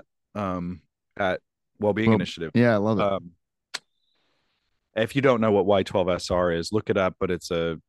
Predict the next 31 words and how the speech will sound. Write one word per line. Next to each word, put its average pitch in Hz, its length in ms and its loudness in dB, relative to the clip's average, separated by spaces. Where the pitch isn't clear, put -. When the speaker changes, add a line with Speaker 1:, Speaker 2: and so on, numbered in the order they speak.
Speaker 1:
it's 90 240 -8
a 80 220 -4
recovery-based 101 840 -2
yoga 90 380 -2
practice - 580 -6
program. 78 500 -4
Anyway, 78 440 -6
um, 101 760 0
she - 140 -2
brought 151 220 6
back 139 240 2
a, 107 280 4
like, 113 220 0
a 98 80 2
daily 104 320 0
reader 98 340 0
for 82 260 -6
yoga. 123 460 2
Speaker 2:
Mm-hmm. 123 200 -2
Speaker 1:
And - 100 -2
then 135 120 2
I 123 80 4
have 117 160 0
daily 135 240 4
reflections, 120 1000 0
um, 90 680 0
uh, 92 360 -2
language 120 340 2
of 113 80 2
letting 104 260 2
go 98 540 2